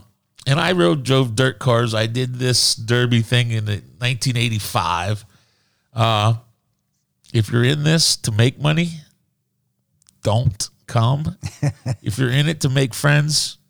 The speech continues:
Speaker 1: meet good people, and have fun doing it, this is a sport to be in.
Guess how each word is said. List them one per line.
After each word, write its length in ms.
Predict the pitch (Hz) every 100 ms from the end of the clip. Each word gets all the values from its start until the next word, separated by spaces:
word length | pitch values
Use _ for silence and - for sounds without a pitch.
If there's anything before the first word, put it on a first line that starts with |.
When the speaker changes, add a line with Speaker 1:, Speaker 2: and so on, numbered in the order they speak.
| _
Speaker 1:
meet 280 | 117 139 143
good 220 | 139 143
people, 540 | 143 135 131 131 - - _ _ _ _ _ _ _ _ _ -
and 140 | 120
have 240 | 110 135 131
fun 220 | 147 131
doing 260 | 135 131 131
it, 100 | - _ -
this 460 | 113 120 139 -
is 160 | 135 123
a 100 | 123
sport 400 | - 120 120 110
to 100 | 107
be 300 | 104 104
in. 60 | 92